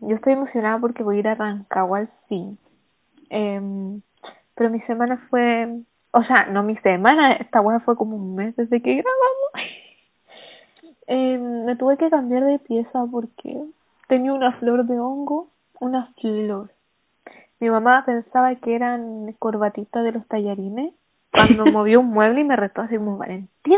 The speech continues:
Speaker 1: ¿por qué tenía una corbatita?". Y yo, "Mamá, ¿por qué habría una
Speaker 2: <laughs>
Speaker 1: corbatita ahí?
Speaker 2: La
Speaker 1: ¿Cómo
Speaker 2: cagó.
Speaker 1: hubiera llegado una corbatita?". Y después la toqué y la cuestión no estaba dura, al contrario, estaba súper blanda y fue como,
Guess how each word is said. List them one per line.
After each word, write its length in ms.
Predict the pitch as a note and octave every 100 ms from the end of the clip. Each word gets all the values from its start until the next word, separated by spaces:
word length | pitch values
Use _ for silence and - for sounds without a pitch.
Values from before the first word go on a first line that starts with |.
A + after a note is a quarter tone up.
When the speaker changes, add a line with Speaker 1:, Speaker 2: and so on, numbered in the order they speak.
| G4+
Speaker 1:
¿por 140 | F#4+ _ -
qué 100 | F4+
tenía 260 | F4+ F#4
una 180 | F4 F4+
corbatita?". 520 | E4+ D#4+ D#4 D4+ D#4+
Y 80 | D4
yo, 80 | C#4+
"Mamá, 260 | C4 B3+ D#4
¿por 180 | D4
qué 140 | - C#4
habría 180 | C#4 D#4+
una 160 | D4
Speaker 2:
<laughs> 200 | C4+ B3+
Speaker 1:
corbatita 380 | A#3 A3 C4 C#4
ahí? 220 | B3 C4+ - _ - - - - D#4+
Speaker 2:
La 180 | D4+ C#4
Speaker 1:
¿Cómo 140 | D4
Speaker 2:
cagó. 140 | B3+
Speaker 1:
hubiera 240 | A3+ - D#4
llegado 340 | C#4 C4 C4
una 160 | D#4 C#4+
corbatita?". 640 | C4+ B3 A#3 A#3 C4 C#4
Y 80 | A3+
después 300 | A3+ A3 C#4
la 160 | D4+ D4
toqué 520 | B3+ A3+ - C4+ D#4+
y 20 |
la 160 | C4+ A3
cuestión 320 | G#3 - C#4
no 40 | C4+
estaba 360 | - A#3+ B3+ C4
dura, 260 | C4+ A3+
al 120 | G#3 -
contrario, 500 | - G3 - A#3+ A3+
estaba 320 | G#3 G#3+ G#3
súper 240 | G#3+ G#3 G#3
blanda 340 | G3+ A3 B3
y 40 |
fue 160 | A#3+ G#3+
como, 220 | G#3 G3